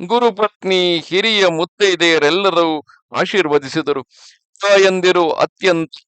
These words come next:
ಆನಂದಮಗ್ನರಾದರು. ಅತ್ಯಂತ ಪ್ರಿಯವಾದ ಆ ಪತ್ರವನ್ನು ಅವರೆಲ್ಲರೂ ಎದೆಗೊತ್ತಿಕೊಂಡು ಆನಂದಪಟ್ಟರು.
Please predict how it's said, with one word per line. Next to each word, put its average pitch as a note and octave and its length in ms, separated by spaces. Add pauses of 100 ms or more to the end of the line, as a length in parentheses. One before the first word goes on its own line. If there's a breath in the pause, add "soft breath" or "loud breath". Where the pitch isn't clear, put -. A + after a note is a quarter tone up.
(100)
ಆನಂದಮಗ್ನರಾದರು. D3+ 1120
ಅತ್ಯಂತ - 1040
ಪ್ರಿಯವಾದ E3+ 760
ಆ D3 360
ಪತ್ರವನ್ನು D#3 840
ಅವರೆಲ್ಲರೂ D3 840
ಎದೆಗೊತ್ತಿಕೊಂಡು D#3+ 1200
ಆನಂದಪಟ್ಟರು. C3+ 920